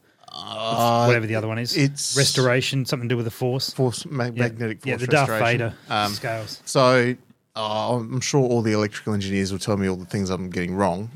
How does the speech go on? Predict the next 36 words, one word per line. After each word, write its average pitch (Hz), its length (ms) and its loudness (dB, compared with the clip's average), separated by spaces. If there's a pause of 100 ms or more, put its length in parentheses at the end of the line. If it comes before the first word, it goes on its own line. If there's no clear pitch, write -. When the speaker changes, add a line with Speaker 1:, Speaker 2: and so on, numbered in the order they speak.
Speaker 1:
um, 92 280 0
Speaker 2:
Mm-hmm. 147 80 -2
Speaker 1:
but 107 260 -2
effectively, 107 800 -2 (440)
fluoros 131 340 6
have 107 440 0
capacitors 104 680 -4
in 98 80 -4
there, 95 160 -2
so 107 160 -2
you 98 80 -4
can 104 120 -6
get 101 140 2
a 92 120 0
capacitance 104 720 -4
load 95 380 0
build 95 180 0
up 92 240 0
and 90 260 -2
some 95 200 -2
leakage 92 320 0
onto 87 240 -2
your 90 100 -6
neutral, 90 420 -2 (400)
and 87 640 0 (380)
does 95 220 0
bad 87 280 0
things 90 280 -2
for 90 480 0
sensitive 90 420 -2
electronic 87 460 -6
equipment. 95 480 -10
It's - 180 -16
not 151 140 4
Speaker 2:
Right. 101 100 -4
Speaker 1:
necessarily, 104 500 0